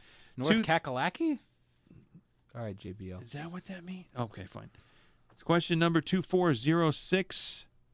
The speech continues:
Speaker 1: How do we appreciate?
Speaker 2: <clears throat> What musical instrument did Gabe Jones play? I know this. Why? Because I remember seeing him on a cover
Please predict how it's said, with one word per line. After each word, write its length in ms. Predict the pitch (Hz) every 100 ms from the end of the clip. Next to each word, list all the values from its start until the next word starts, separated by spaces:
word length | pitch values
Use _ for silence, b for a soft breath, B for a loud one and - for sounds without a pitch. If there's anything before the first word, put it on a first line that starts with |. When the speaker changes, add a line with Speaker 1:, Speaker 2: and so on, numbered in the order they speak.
| _
Speaker 1:
How 180 | 123 135
do 140 | 135
we 220 | 131 139
appreciate? 720 | 127 - 139 - 123 123 110 - - -
Speaker 2:
<clears throat> 220 | - 123
What 340 | 110 165 214 - - - _
musical 560 | 123 175 185 190 175 160
instrument 540 | 170 160 160 151 143
did 240 | 151 135 -
Gabe 380 | 147 160 156 -
Jones 640 | 110 131 156 156 135 104 -
play? 320 | - 123 113
I 100 | 117
know 200 | 117 110
this. 380 | 104 - - - _ _ _ _ -
Why? 260 | 123 139
Because 260 | 131 127 120
I 40 |
remember 260 | 127 123 123
seeing 400 | - 127 123 120
him 180 | 120 117
on 140 | 117
a 40 |
cover 520 | 113 - 160 113 123